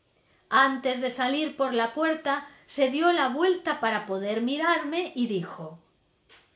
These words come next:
"¿Cuánto me va a cobrar cada vez que venga a verlo?". "Mejor eso lo vemos mañana. Hasta mañana". Cuando se fue,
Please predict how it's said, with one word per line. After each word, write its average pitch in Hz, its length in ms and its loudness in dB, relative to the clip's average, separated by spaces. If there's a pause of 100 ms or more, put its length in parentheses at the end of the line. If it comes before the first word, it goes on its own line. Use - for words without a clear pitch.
(160)
"¿Cuánto 339 500 4
me 320 140 2
va 285 200 6
a 302 80 0
cobrar 320 540 0
cada 240 280 2
vez 311 260 0
que 254 160 -2
venga 277 400 -2
a 269 40 0
verlo?". 294 560 -2 (1040)
"Mejor 359 440 2 (300)
eso 370 400 0
lo 254 140 -2
vemos 247 340 -4
mañana. 180 720 -4 (540)
Hasta 233 260 -2
mañana". 247 580 -4 (1080)
Cuando 247 300 2
se 262 180 -4
fue, 262 420 0